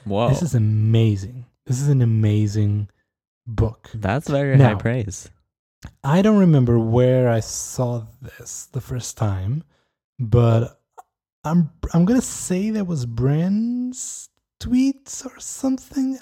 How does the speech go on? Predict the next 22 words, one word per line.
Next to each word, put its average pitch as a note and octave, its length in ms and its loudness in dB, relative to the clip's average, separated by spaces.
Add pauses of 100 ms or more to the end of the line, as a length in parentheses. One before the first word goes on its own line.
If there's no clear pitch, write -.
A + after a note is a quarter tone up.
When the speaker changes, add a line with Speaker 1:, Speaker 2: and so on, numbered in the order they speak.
Speaker 2:
I E3+ 100 0
think B3+ 180 -2
I, F3 280 0
I D3 40 0
pick - 240 0
up D3+ 160 -2
on C3+ 140 2
a B2 60 0
Twitter A#2 300 0
convo G#2+ 540 -2
between G#2 300 -2
someone. G2+ 500 -4 (480)
Um, G#2 440 2 (280)
and D#3 120 4
so C#3 300 4 (240)
this E3 220 -2
is, G#3+ 300 0
this E3+ 240 0
is F#3+ 140 2
a D#3 40 0
s-, D#3 320 -4
um, A#2 500 2